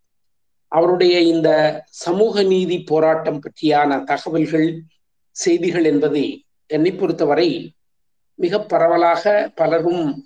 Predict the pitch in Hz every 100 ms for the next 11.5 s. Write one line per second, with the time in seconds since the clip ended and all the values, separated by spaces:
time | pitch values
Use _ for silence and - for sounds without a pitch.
0 | - 151 165 170 165 - 165 - 139 147
1 | 143 143 - 139 139 131 151 170 147 139
2 | 135 127 123 - _ _ _ _ _ -
3 | 147 156 175 170 175 156 147 135 135 147
4 | 147 139 135 135 135 131 117 135 101 -
5 | _ _ _ _ _ _ _ _ _ _
6 | _ 156 170 175 180 175 180 - _ _
7 | _ - 151 151 - 165 180 156 127 156
8 | 160 170 165 147 165 165 170 175 175 -
9 | 185 180 165 160 170 156 175 170 - -
10 | 165 151 135 143 185 - - - 151 -
11 | 170 175 143 143